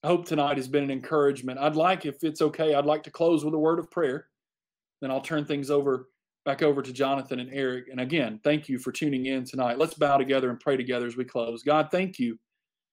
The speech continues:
for your word. Thank you for your son and for his example. Thank you for his teaching.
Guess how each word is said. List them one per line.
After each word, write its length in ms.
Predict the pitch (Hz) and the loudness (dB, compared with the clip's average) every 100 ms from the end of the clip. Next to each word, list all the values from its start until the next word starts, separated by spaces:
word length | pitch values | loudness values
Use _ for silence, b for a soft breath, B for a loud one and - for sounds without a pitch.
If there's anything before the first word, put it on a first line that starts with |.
| _ - | _ 2
for 180 | 180 185 | 6 8
your 140 | 175 | 8
word. 320 | 151 127 113 | 8 6 4
Thank 260 | 165 165 165 | 2 0 0
you 120 | 156 | -4
for 240 | 147 151 143 | 0 2 2
your 100 | 131 | 0
son 400 | - 165 139 127 | 0 0 2 0
and 120 | 123 | -4
for 140 | 131 | -2
his 180 | 135 135 | -2 -2
example. 600 | 127 127 117 113 123 120 | -4 -4 -4 -6 -12 -6
Thank 220 | 160 170 156 | -2 -2 -2
you 100 | 135 | 0
for 200 | 143 127 | 2 0
his 160 | 117 | -2
teaching. 480 | - 165 143 120 117 | -6 -8 -8 -10 -12